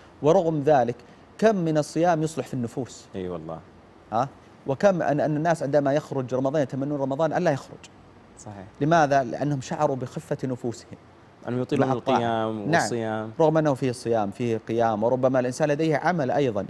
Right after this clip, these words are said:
Speaker 1: يذهب من الصباح ولا يعود إلا متأخر ع-، العصر، ورغم ذلك تجده ي-، يحافظ على صيامه ويحافظ على،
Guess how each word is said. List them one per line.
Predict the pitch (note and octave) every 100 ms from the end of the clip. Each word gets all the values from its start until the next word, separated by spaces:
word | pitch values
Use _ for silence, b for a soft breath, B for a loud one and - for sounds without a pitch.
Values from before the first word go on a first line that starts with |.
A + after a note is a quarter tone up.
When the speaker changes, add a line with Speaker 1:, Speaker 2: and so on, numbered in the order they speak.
| -
Speaker 1:
يذهب | B2+ B2
من | A#2+
الصباح | A#2 - B2 A#2+ A2+
ولا | B2
يعود | A#2+ A2+ A#2
إلا | A2+ A#2 A2+
متأخر | A#2 A2+ - - A2+
ع-، | F#2 D2+ G2 G2 B B B -
العصر، | A#2+ C3 C3+ A2
ورغم | F2 C3 B2+
ذلك | A#2+ C3 B2+
تجده | - B2 B2 B2 B2 - B B -
ي-، | A2 A#2 -
يحافظ | G#2+ - B2+ A2+
على | A2 A2
صيامه | A2 G#2 F#2+ F2 F2
ويحافظ | F2+ G#2 G2+ B2+ A2 F2+
على، | G2 A#2 B2+